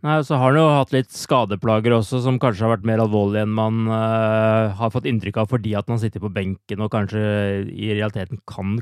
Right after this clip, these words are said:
klare noen minutter. Men, eh, men sånn som du også sier, han har jo stort sett kommet inn i et sånn fire to tre en-system de gangene han har blitt, eh,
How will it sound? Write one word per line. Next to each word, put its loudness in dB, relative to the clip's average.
klare -2
noen -6
minutter. -8
Men, 0
eh, 2
men 0
sånn 2
som 2
du 4
også 0
sier, 0
han 2
har 4
jo 2
stort 2
sett -12
kommet 0
inn 0
i 2
et 0
sånn 0
fire 0
to 2
tre 2
en-system 0
de 4
gangene 2
han 2
har 2
blitt, -4
eh, 0